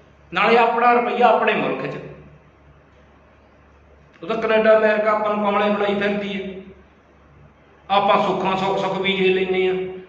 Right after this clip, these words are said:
ਕੋਈ ਸਿਆਣਿਆਂ ਦੇ ਜਾਂਦਾ, ਕੋਈ ਕੁਛ ਕਰਦਾ, ਕੋਈ ਕੁਛ ਕਰਦਾ, ਵੀ ਸਾਡਾ ਵੀਜ਼ਾ ਲੱਗ ਜੇ ਸਾਡੇ ਬੱਚੇ ਦਾ, ਤੇ ਵੀਜ਼ਾ ਤਾਂ ਪੜਾਕ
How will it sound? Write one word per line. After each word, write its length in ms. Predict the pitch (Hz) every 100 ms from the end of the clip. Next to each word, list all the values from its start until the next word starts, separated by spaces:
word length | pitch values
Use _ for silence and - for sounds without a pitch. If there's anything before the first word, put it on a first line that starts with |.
| -
ਕੋਈ 140 | 196
ਸਿਆਣਿਆਂ 440 | 185 180 180 180
ਦੇ 140 | 180 180
ਜਾਂਦਾ, 260 | 180 185
ਕੋਈ 300 | 180 180 175
ਕੁਛ 160 | 196 185
ਕਰਦਾ, 360 | 185 190 180 175
ਕੋਈ 180 | 175
ਕੁਛ 220 | 175 190 -
ਕਰਦਾ, 320 | 190 180 175
ਵੀ 120 | 170
ਸਾਡਾ 220 | 165 170
ਵੀਜ਼ਾ 320 | 165 165 160 165
ਲੱਗ 120 | 165
ਜੇ 200 | 165 160
ਸਾਡੇ 240 | 160 165
ਬੱਚੇ 280 | 160 160 165
ਦਾ, 100 | 160 - -
ਤੇ 80 | 220
ਵੀਜ਼ਾ 240 | 214 208 214
ਤਾਂ 100 | 185
ਪੜਾਕ 380 | 202 202 208